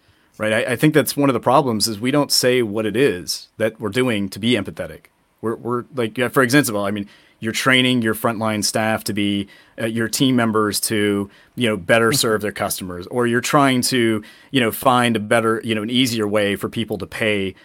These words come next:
Speaker 1: for their merchandise online, or you're trying to understand how to elevate someone's profession. I mean, I think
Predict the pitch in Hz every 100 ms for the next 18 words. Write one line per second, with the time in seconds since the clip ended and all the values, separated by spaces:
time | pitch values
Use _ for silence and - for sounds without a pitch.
0 | _ - 107 104 98 104 98 104 98 95
1 | - 95 92 95 87 85 - _ 123 113
2 | 113 - 143 143 127 120 113 - 117 110
3 | 113 113 110 113 123 113 104 - 117 110
4 | - - 98 120 117 - 90 - _ _
5 | - 131 - 147 220 202